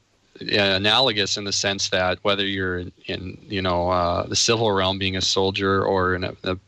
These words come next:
in the pastoral realm, you know, there's, there's the muck and, and the hardness of it. But I think for, for pastors, there's, there's the,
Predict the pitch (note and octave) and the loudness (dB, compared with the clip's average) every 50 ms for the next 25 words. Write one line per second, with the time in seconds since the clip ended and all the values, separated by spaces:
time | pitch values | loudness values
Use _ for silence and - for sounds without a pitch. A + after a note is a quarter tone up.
0 | _ - G#2 F#2+ F#2 F2 - G#2 F#2 F2 - - A2 A#2 A#2+ A2+ G#2 G2 F#2+ F#2 | _ -8 -6 -4 -4 -2 0 0 2 2 2 0 0 2 2 2 0 0 0 0
1 | F2+ F#2 F#2 F#2 F#2+ F#2+ - - - - - - _ - G#2 G#2 G2 F#2+ F#2+ F#2+ | 0 0 0 -2 -4 -8 -12 -16 -20 -20 -20 -16 _ -4 0 0 2 2 2 2
2 | F#2+ F2+ - - - _ _ _ _ _ - F#2 F#2+ F#2 F#2 - - - F#2 G2 | 0 0 -2 -6 -8 _ _ _ _ _ -6 -4 -2 -2 -2 -2 -2 -4 0 0
3 | G2+ G#2+ G#2 - - - - F2+ F2+ F2+ - - F#2 F#2+ - - G#2 G2 G2+ G2+ | 2 0 0 -2 -6 -8 -8 -8 -10 -10 -8 -6 -6 -4 -2 0 0 0 0 -2
4 | G2+ F#2+ F2+ - G#2 A2 G#2+ F#2+ F2+ E2+ - G2 F#2 F2+ - - - - - - | -4 -6 -4 -2 -2 0 0 -2 -4 -4 -2 -2 -2 -2 -2 -6 -14 -20 -20 -20
5 | - - - - _ _ _ _ _ _ _ - A2 A2+ A#2 A2+ A2 G#2+ - G#2 | -20 -20 -20 -20 _ _ _ _ _ _ _ -2 -2 0 0 -2 -2 -2 -2 -2
6 | G2 G2 - - - G2 F#2 - A2 A2 A#2 A2 - - G2 F#2+ F#2+ G2 G2 - | -2 -2 -4 -6 -8 -6 -2 0 2 2 2 0 -2 -4 -4 -6 -6 -8 -6 -6
7 | F#2 F#2 F#2 F2+ F2+ - - - - _ _ _ _ _ _ - G2+ F#2+ F#2+ F#2 | -4 -4 -4 -4 -6 -8 -10 -12 -14 _ _ _ _ _ _ -4 -2 -2 -2 -2
8 | F#2 G2+ A2 - | -4 -6 -8 -10